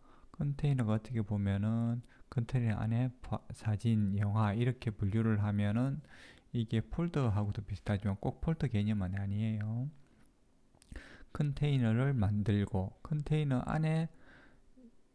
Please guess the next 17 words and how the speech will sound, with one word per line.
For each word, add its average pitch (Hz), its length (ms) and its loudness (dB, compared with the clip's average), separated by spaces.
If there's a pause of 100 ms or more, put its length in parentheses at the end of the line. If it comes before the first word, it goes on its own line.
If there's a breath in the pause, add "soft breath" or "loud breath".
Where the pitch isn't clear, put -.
(180)
이미지 127 440 2
파일들을 113 640 2
업로드하는 104 520 0
거예요. 90 220 -4
블럽 101 420 -2
개체를요. 98 840 -2 (400)
그래서 117 420 -2 (640 loud breath)
블랍에 101 580 0
여기는 104 240 0
이미지, 104 720 0
여기는 110 600 -2
이미지, 98 640 0
여기는 110 540 0
무비 98 600 -2
이런 98 260 -2
식으로요. 101 640 -4 (680 loud breath)
그리고 120 460 2